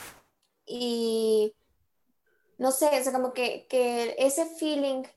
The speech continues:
que él tenía, porque obviamente ahorita la empresa es muy distinta a cuando yo, eh, la conocí por este podcast,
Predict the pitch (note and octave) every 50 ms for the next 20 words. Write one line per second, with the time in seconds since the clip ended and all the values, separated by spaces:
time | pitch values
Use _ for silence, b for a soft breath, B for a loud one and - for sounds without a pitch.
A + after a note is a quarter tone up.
0 | _ - B3 A#3+ A#3 A#3 - - C4 C4 B3+ B3+ B3 A#3 A3+ A3+ - - A3 G#3+
1 | - A#3 B3 A#3+ A#3+ A#3+ B3 A#3+ A#3 A#3 A#3+ A#3 A3+ A3 G#3+ G#3+ G#3+ A3 A3+ A3+
2 | A3 A3 A3 A3 A3 A3 G#3+ G#3+ A3+ A3 - A#3+ A3+ A3 G#3+ A3 G#3 G3+ G3+ G3+
3 | - - - G#3+ G#3 G3+ G3+ G#3 G3+ G3 G#3 G3+ G3+ G3+ G#3 G#3 G#3+ - b b
4 | b b b b b b _ - - A3 G#3+ G#3 G#3 F#3+ F#3+ - - - _ _
5 | _ _ G#3+ A3 G#3 G#3 G#3+ G#3 G#3 G#3+ G#3+ - A3+ A3 A3 A3+ A3+ A3+ - A#3
6 | A#3 A#3+ A#3+ A#3+ - - A3+ A3 A#3 C#4+ -